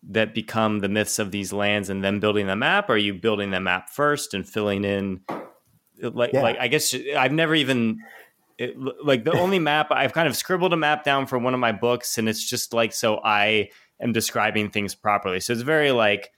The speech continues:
Speaker 2: Yeah.
Speaker 1: a utility for me, at least right now. Um, I hope to kind of expand that later.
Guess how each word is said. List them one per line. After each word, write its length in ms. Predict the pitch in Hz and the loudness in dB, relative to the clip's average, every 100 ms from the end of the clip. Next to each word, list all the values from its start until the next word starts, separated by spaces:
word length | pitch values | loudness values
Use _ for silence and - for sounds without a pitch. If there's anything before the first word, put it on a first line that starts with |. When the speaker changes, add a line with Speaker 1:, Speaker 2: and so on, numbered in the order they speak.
| _ | _
Speaker 2:
Yeah. 280 | 127 98 - - 123 | 0 0 -2 -4 0
Speaker 1:
a 20 | |
utility 840 | 110 113 - 160 127 104 104 98 98 | 2 0 0 0 2 2 2 0 -2
for 220 | - 107 | -2 -2
me, 440 | 104 101 98 98 - 120 127 | 0 0 0 -4 -8 -10 -6
at 120 | 120 | -2
least 240 | 120 - | -2 -2
right 200 | 107 98 | -2 -2
now. 520 | 104 101 87 87 87 - | -2 0 0 0 -4 -2
Um, 300 | 98 95 95 | -2 -2 -2
I 120 | 98 | -4
hope 240 | 101 104 - | -2 -4 -6
to 400 | 107 95 90 90 - | -2 -2 -2 -6 -4
kind 180 | 113 98 | -2 -2
of 80 | |
expand 580 | 92 - - 104 98 95 | -4 -8 -4 0 0 0
that 220 | 92 90 | -2 -2
later. 440 | 110 113 90 90 | 0 0 2 -2